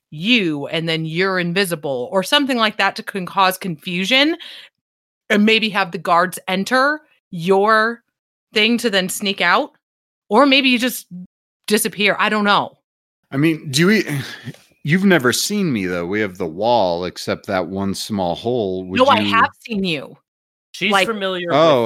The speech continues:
Speaker 3: with you.
Speaker 2: okay.
Speaker 1: Uh,
Speaker 2: You're
Speaker 1: so
Speaker 2: familiar
Speaker 1: I
Speaker 2: with
Speaker 3: She
Speaker 2: me.
Speaker 3: may
Speaker 2: Okay.
Speaker 3: have seen a picture of you or something.
Speaker 2: Okay,
Speaker 3: Like in
Speaker 2: gotcha.
Speaker 3: the Haven Quill or something, like a sketching. I don't know that you've ever seen him in public.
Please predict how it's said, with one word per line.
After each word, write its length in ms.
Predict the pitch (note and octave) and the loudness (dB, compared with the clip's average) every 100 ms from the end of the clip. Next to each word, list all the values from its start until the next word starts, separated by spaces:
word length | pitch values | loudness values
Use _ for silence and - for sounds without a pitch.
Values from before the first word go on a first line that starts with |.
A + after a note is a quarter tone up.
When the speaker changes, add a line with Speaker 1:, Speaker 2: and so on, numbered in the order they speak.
| A#2 | 0
Speaker 3:
with 20 | |
you. 40 | G#2+ | -2
Speaker 2:
okay. 220 | G#2+ D#2+ _ _ _ - | -6 -8 _ _ _ -8
Speaker 1:
Uh, 40 | A#3+ | -6
Speaker 2:
You're 220 | A#3+ B3 | -4 -2
Speaker 1:
so 100 | C4 A#3+ | 0 2
Speaker 2:
familiar 220 | A3+ G#3 | 2 0
Speaker 1:
I 20 | |
Speaker 2:
with 80 | G3 | -2
Speaker 3:
She 60 | G3+ | -6
Speaker 2:
me. 120 | - | -4
Speaker 3:
may 140 | G3+ G#3 G#3+ | 0 2 2
Speaker 2:
Okay. 60 | |
Speaker 3:
have 220 | G3+ G3 D#3 - _ | 2 0 -2 -8 _
seen 260 | - F3 E3+ | -6 -2 -2
a 60 | A#2+ | -4
picture 600 | - C#3+ C#3+ - A#2 G2+ | -6 -6 -6 -6 -2 -2
of 140 | F2+ | -2
you 200 | F#2+ F#2 | -6 -6
or 100 | F2+ | -4
something. 580 | F2+ F#2+ F2 F2 D#2 C2+ _ _ _ _ - | -4 -8 -8 -8 -8 -10 _ _ _ _ -4
Speaker 2:
Okay, 320 | B2+ C#3 C3 | 2 4 4
Speaker 3:
Like 280 | A#2 A2 D2+ | 2 -2 -4
in 60 | |
Speaker 2:
gotcha. 220 | - F2+ F2 | -2 0 0
Speaker 3:
the 60 | C3 B2 | -2 -4
Haven 140 | A#2 - | -8 -6
Quill 180 | B2 A2+ | -4 -4
or 80 | |
something, 280 | A2 A#2 G#2+ | -6 -10 -10
like 160 | G#2 G2+ | -10 -8
a 40 | |
sketching. 520 | - - A#2 G#2 A2+ | -10 -4 -4 -2 -2
I 80 | A#2+ | 2
don't 120 | G#3 | 2
know 120 | G3 F#3+ | 2 0
that 180 | E3 | -2
you've 120 | D#3+ C3+ | -2 -2
ever 220 | C3+ C3+ | 0 -2
seen 300 | - C3 A#2+ | -6 -6 -4
him 160 | B2 | -6
in 100 | A2 | -8
public. 480 | G2 A#2 A2+ D3 - | -8 -6 -6 -10 -14